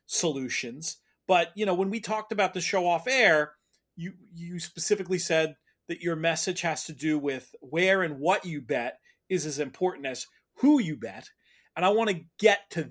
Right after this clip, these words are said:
that piece of the conversation now. Where do you feel like, um, a-, and what do you feel like are, are the places where our li-, very specifically our listeners who are, you know, passionate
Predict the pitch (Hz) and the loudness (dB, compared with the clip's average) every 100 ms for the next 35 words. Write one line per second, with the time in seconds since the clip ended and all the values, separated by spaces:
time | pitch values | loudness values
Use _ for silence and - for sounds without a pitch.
0 | 131 180 196 233 - - 165 - 127 - | 0 6 6 6 0 -10 -8 -8 -10 -8
1 | 139 127 - 131 120 - 120 104 _ _ | -8 -8 -10 -10 -8 -10 -12 -14 _ _
2 | _ _ 135 151 123 - - 120 170 196 | _ _ -2 0 0 -8 -14 2 6 6
3 | 208 208 208 202 _ _ 160 151 180 170 | 6 6 4 2 _ _ -8 -4 -6 -6
4 | - 175 165 143 139 131 123 - _ _ | -6 2 2 2 0 0 -4 -12 _ _
5 | _ _ _ 131 117 110 110 110 _ _ | _ _ _ -12 -10 -14 -16 -18 _ _
6 | 143 139 160 139 127 135 226 214 - - | -12 -8 -8 -8 -8 8 8 8 0 -18
7 | _ - 151 147 - 151 135 131 127 - | _ -10 -8 -8 -4 -2 0 -2 -4 -12
8 | - - 156 143 139 151 143 135 165 156 | -20 -4 -2 -2 -2 -4 -4 -6 -2 -2
9 | 147 151 120 117 151 151 143 - - _ | -2 -6 -8 0 6 6 6 2 -4 _
10 | 160 160 143 160 175 156 220 226 170 180 | 4 6 4 -2 0 4 6 6 0 -4
11 | - 226 180 151 143 170 185 202 190 185 | 2 2 2 -4 0 6 6 6 2 0
12 | - 117 147 - 143 139 143 143 107 - | -4 -8 -6 -2 0 0 0 -6 -8 -10
13 | 226 262 240 - 156 127 | -4 0 0 0 -4 -4